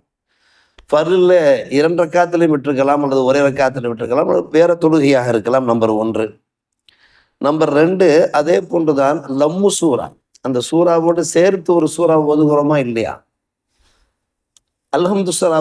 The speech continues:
ஓதுவோம், அல்ஹம்து சூராவுக்கு பின்னால ஏதாவது ஒரு சூறா இணைத்து ஓதுகிறோம் அல்லவா? அதற்கு தான் லம்மு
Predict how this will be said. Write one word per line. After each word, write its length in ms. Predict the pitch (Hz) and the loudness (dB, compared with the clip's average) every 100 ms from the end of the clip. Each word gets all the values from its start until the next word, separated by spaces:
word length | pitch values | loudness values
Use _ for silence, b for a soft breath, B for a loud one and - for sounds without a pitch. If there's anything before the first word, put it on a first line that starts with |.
| 147 | 0
ஓதுவோம், 400 | 135 131 143 156 147 _ _ _ _ 127 | 0 0 0 -2 -10 _ _ _ _ -2
அல்ஹம்து 380 | 165 185 196 175 | 0 -2 -2 -2
சூராவுக்கு 360 | - 170 165 160 | 0 0 0 -4
பின்னால 320 | 147 156 170 170 | -4 -2 2 2
ஏதாவது 440 | 143 143 156 170 | 2 2 0 2
ஒரு 160 | 165 143 - | 0 0 -2
சூறா 220 | 160 151 139 | 0 0 0
இணைத்து 420 | 147 185 190 180 | 0 0 -2 0
ஓதுகிறோம் 480 | 170 156 156 147 139 | 2 2 2 0 0
அல்லவா? 360 | 131 127 123 123 | -2 -2 0 -2
அதற்கு 340 | - 139 143 147 | -2 -4 -4 -2
தான் 220 | 156 151 | -2 0
லம்மு 380 | 127 143 170 | 0 -2 0